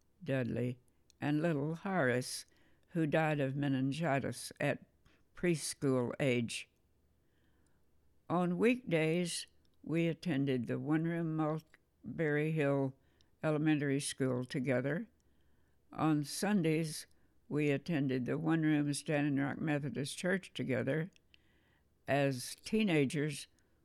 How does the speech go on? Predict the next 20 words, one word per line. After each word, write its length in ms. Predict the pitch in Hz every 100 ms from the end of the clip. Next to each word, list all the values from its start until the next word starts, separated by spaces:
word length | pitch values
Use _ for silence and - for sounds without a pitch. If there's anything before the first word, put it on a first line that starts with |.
| _ -
we 260 | 147 160
rode 500 | 147 151 143 143 139
school 540 | - - - 208 226 165
buses 600 | 135 135 - 135 - -
together 600 | - 131 131 123 143 156 - _ _ _ _ _ -
to 140 | 160
attend 520 | 147 - 170 143 123
Dover 360 | 151 143 - 143
High 220 | 160 180
School, 560 | 165 - 131 127 131 135 _ _ _ _ _
which 280 | 151 135 -
was 720 | 131 123 - 135 147 135 -
a 180 | 135 135
ten-mile 840 | - - 175 165 170 143 139 143 - - _ _
trip 380 | - - 185 - _ _
each 340 | 196 185 -
way 500 | 156 160 143 131 135 -
on 380 | 147 135 139 -
unpaved 840 | - 165 156 165 143 139 139 135 -
roads. 800 | 143 143 131 131 113 - -